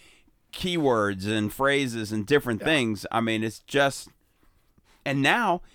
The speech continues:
Speaker 1: you could go in to a Google or, or the legit website and just say, "Here are the codes for prostitution, pot,
Speaker 2: Yeah.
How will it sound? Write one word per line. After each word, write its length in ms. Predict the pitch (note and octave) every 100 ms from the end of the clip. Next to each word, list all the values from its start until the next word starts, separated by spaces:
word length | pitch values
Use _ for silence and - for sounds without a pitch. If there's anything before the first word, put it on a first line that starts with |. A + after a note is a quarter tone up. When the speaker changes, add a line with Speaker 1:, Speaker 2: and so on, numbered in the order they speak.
| _ _ _ _ _ -
Speaker 1:
you 260 | A2+ G#3
could 160 | - D#3
go 260 | C3+ B2 C#3+
in 400 | G#3 F3+ D#3 C#3+ _ -
to 300 | D3 B2 G#2+
a 60 |
Google 360 | F2+ G#2 G#2+ A2+
or, 220 | G#2+ G#2
or 100 | G#2+
the 100 | G#2
legit 440 | G#2 F#2+ C3 D3+ -
website 640 | A#2+ F3 - F#2+ G2+ G#2+ -
and 140 | A#2 A#2
just 160 | A#2+
say, 320 | - A#2 A2+ - _
"Here 240 | - F3 F#3
are 60 |
the 80 | D3
codes 520 | - D#3+ D#3 D3 -
for 580 | - D#3 E3+ C3 B2+ C#3 - _ _ _ _ _ _ _ - -
prostitution, 880 | - B2 - G#2 C3 B2+ - A2+ G#2+
pot, 460 | - B2+ B2 A#2 A#2
Speaker 2:
Yeah. 160 | F3